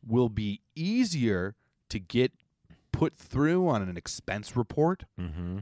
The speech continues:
Speaker 1: on all that kind of thing, to get okayed by H R if you're doing a business trip.
Speaker 2: Would they have to drop their prices, though? Like, is there,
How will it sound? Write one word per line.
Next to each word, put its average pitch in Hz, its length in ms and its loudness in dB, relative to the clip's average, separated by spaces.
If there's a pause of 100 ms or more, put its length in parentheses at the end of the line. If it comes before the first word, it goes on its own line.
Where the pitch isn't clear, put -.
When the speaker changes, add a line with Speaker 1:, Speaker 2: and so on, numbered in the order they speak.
Speaker 1:
on 85 480 -6
all 139 460 2
that 120 300 -2
kind 110 300 0
of 98 80 -6
thing, 95 280 -4
to 101 60 -6
get 107 180 0
okayed 127 600 2
by 107 120 4
H 101 280 -2
R 120 220 0
if 139 80 -2
you're 117 60 -10
doing 107 180 2
a 92 40 -2
business 131 500 -2
trip. 175 340 -2
Speaker 2:
Would 120 180 6
they 120 140 4
have 143 240 4
to 127 100 0
drop 110 360 2
their 104 120 2
prices, 131 760 0
though? 147 240 4
Like, 101 260 0
is 87 140 0
there, 95 240 0